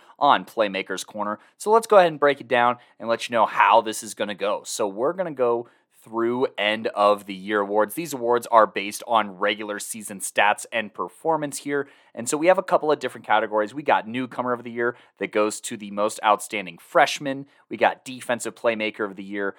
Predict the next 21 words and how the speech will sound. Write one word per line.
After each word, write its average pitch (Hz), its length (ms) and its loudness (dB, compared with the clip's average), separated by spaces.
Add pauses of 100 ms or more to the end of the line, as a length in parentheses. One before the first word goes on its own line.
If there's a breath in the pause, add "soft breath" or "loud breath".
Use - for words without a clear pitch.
(340 soft breath)
Offensive 143 540 4
Playmaker 101 480 -2
of 95 60 -6
the 92 60 -8
Year, 92 300 -4 (240 soft breath)
Most 175 320 4
Valuable 123 380 4
Playmaker, 139 520 -2
and 135 200 -4
the 139 100 -12
newest 139 540 -2
category 120 580 -2
to 113 200 -4
our 104 120 8
award 104 300 2
system, 110 320 -8 (260 soft breath)
Coach 107 480 0
of 101 300 4
the 101 100 -2
Year 92 380 -10
here. 95 420 -8